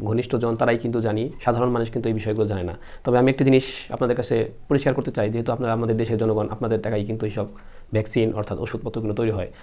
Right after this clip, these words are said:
আপনাদের জানার অধিকার অবশ্যই আছে এবং কি সেজন্যই কিন্তু আমি আজকে আপনাদের সাথে এই ভ্যাকসিন সম্পর্কে সকল তথ্য দিব। কতদিন বয়সে ভ্যাকসিন দিতে হয়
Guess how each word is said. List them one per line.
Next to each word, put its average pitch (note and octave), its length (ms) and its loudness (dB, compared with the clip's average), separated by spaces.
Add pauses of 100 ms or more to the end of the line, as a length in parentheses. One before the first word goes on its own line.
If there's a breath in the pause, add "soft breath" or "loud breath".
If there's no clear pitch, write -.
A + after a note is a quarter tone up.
আপনাদের A#2+ 300 4
জানার B2+ 240 6
অধিকার B2 500 2 (160)
অবশ্যই C3 320 4
আছে B2 240 0
এবং A#2+ 220 2
কি A2+ 80 -4
সেজন্যই C3+ 360 4
কিন্তু B2+ 180 0
আমি A#2 100 2
আজকে A2+ 200 0
আপনাদের A2 340 0
সাথে A#2 220 2 (680 loud breath)
এই C#3 380 10 (280)
ভ্যাকসিন B2+ 300 4
সম্পর্কে C3+ 460 4 (460)
সকল C#3+ 200 8
তথ্য B2 240 4
দিব। A2+ 140 -2 (340 loud breath)
কতদিন D3 320 10
বয়সে C#3 260 10
ভ্যাকসিন C3 280 6
দিতে C3+ 160 6
হয় B2 340 8